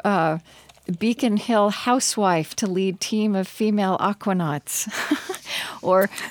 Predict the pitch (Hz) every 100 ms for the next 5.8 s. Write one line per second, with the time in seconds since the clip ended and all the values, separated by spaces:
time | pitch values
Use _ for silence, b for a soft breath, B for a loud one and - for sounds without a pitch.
0 | B 240 247 - 320 320 277 277 285 320
1 | - 330 - _ - 302 359 285 202 -
2 | 190 247 240 - 254 269 240 214 233 285
3 | 220 170 160 175 - 247 254 233 170 -
4 | - - - 180 165 190 175 175 185 170
5 | 165 170 160 180 170 175 180